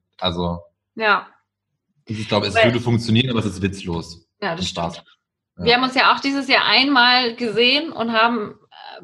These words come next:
Speaker 2: Wizard gespielt. Und es war
Speaker 1: Haben auch
Speaker 2: super witzig
Speaker 1: gespielt.
Speaker 2: auch der Abend.
Speaker 1: Herrlicher Abendtag war das.
Speaker 2: Ja.
Speaker 1: Das war sehr schön.
Speaker 2: Ja.
Speaker 1: In Bad Ischl.
Speaker 2: Im
Speaker 1: Und am, am
Speaker 2: am Drauensee.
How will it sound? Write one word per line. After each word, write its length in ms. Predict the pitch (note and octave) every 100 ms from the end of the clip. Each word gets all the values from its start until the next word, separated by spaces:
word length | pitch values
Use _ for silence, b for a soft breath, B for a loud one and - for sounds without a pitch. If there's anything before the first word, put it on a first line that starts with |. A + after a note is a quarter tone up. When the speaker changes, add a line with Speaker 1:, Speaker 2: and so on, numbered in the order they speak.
| G#3+
Speaker 2:
Wizard 440 | C#4 G#3 F3+ -
gespielt. 520 | F3 - - F#3 F3 F3
Und 60 |
es 120 | F3+ G3
war 260 | G3+ -
Speaker 1:
Haben 220 | G2 A2+ C#3+
auch 180 | A3+
Speaker 2:
super 360 | D#4 E4+ B3+ G#3
witzig 240 | A#3+ G#3 E3+
Speaker 1:
gespielt. 120 | - E3+
Speaker 2:
auch 40 |
der 200 | F3 -
Abend. 280 | E3 F3 F3 _ _ _ _ _ _ _ _
Speaker 1:
Herrlicher 520 | A#2+ B2 G#2+ - E2+
Abendtag 520 | E2+ E2+ E2+ E2+ E2+
war 80 | F2
das. 120 | F#2+ E2+
Speaker 2:
Ja. 40 |
Speaker 1:
Das 80 | -
war 80 | G#2+
sehr 120 | G#2+
schön. 200 | - - _ _ _ _ -
Speaker 2:
Ja. 140 | G3
Speaker 1:
In 40 | F#3+
Bad 140 | E2+
Ischl. 360 | G2 - F2+ D2+ _ _ _ _ _
Speaker 2:
Im 100 | A3 G2+
Speaker 1:
Und 60 |
am, 100 | F2 E2+ - - E2+
am 140 | - F3+
Speaker 2:
am 160 | A#3+
Drauensee. 1040 | G#3+ G3+ G3+ A3 D#4+ F4 A3+ F#3+ F3 E3+